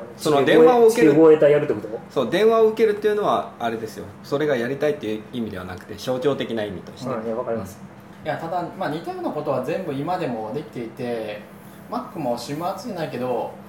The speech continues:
Speaker 3: まあ、
Speaker 2: 電話来るよね。
Speaker 3: 通信もできるし、そう、電話も来るし、Macで電話を受けるっていうのを、まあ、たまにやるんですよね。
Speaker 2: やるやる。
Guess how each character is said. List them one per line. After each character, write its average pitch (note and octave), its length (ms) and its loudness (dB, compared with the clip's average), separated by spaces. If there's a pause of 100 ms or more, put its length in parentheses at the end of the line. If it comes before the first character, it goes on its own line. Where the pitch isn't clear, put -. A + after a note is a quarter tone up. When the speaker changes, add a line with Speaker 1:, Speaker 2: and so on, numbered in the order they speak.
(340)
Speaker 3:
ま D#3+ 180 -4
あ、 - 40 -2
Speaker 2:
電 D3+ 120 4
話 E3+ 120 4
来 F3+ 100 2
る C#3 60 4
よ F2+ 60 0
ね。 - 220 -4
Speaker 3:
通 D#3 160 -8
信 D#3 140 -10
も C#3+ 80 -6
で C#3+ 100 -4
き C#3+ 100 -10
る B2 80 -10
し、 - 80 -16
そ A#2+ 120 -12
う、 A2+ 40 -10
電 C3 120 -8
話 C3+ 60 -8
も C3 100 -10
来 - 120 -12
る A#2+ 100 -12
し、 - 100 -18 (240)
Mac - 260 -6
で D3 80 -4
電 C3+ 180 -4
話 C#3+ 60 -4
を C#3 80 -4
受 C#3 80 -12
け D#3+ 80 -6
る B2+ 100 -8
っ - 40 -16
て A#2+ 100 -12
い - 20 -10
う A2+ 40 -10
の A2 60 -10
を、 A2 180 -10
ま - 80 -6
あ、 - 40 -6
た A#2+ 140 -8
ま C#3 100 -6
に B2+ 100 -8
や C3+ 60 -8
る C#3+ 60 -8
ん C3+ 80 -8
で - 80 -12
す - 80 -18
よ - 140 -18
ね。 - 120 -16 (140)
Speaker 2:
や C3 100 -2
る A#2 80 0
や G2+ 100 0
る。 F#2 140 -6